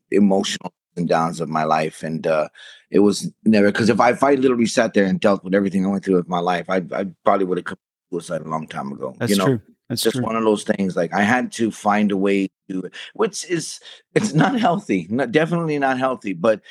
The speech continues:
Speaker 1: it was the only thing I knew, you know, that, that I could do. The only thing I had was trying to trying to run from things, you know what I mean? Um,
Speaker 2: Stay occupied.
Speaker 1: yeah, so my brother, um, was the, the greatest. So me and my brother were, like, the two opposites. That was crazy because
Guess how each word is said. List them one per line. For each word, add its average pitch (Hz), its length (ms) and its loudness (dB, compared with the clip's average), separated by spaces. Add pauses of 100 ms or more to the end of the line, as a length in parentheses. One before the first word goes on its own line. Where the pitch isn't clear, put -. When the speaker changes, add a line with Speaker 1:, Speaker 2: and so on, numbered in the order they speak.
(240)
Speaker 1:
it 120 60 0
was 131 140 0
the 131 80 2
only 156 120 2
thing 139 220 -2
I 123 100 2
knew, 113 500 2
you 110 180 0
know, 110 80 2
that, 107 180 4
that 107 120 6
I 104 100 2
could 95 260 -4
do. 101 220 -2
The - 100 -6
only 113 160 -4
thing 107 160 -8
I 92 80 -4
had 101 400 -2
was 87 160 -10
trying 104 320 0
to 101 160 -6 (600)
trying 113 200 2
to 107 100 -6 (120)
run 104 240 2
from 95 220 -4
things, - 100 -16 (180)
you 101 80 0
know 104 60 4
what - 20 2
I - 20 2
mean? 104 300 2 (240)
Um, 110 300 4
Speaker 2:
Stay 135 120 6
occupied. 123 640 -2 (180)
Speaker 1:
yeah, 113 440 2
so 113 420 2
my 117 200 2
brother, 113 720 2 (480)
um, 101 460 2 (420)
was 110 400 0
the, 101 280 0 (280)
the 117 100 -2
greatest. 117 300 2
So 143 100 4
me 135 140 0
and 175 100 4
my 151 60 4
brother 120 260 2
were, 110 60 0
like, 101 160 0
the 104 80 -6
two 127 260 0
opposites. 101 640 -2
That 101 120 0
was 98 140 -2
crazy 107 320 -2
because 92 440 -8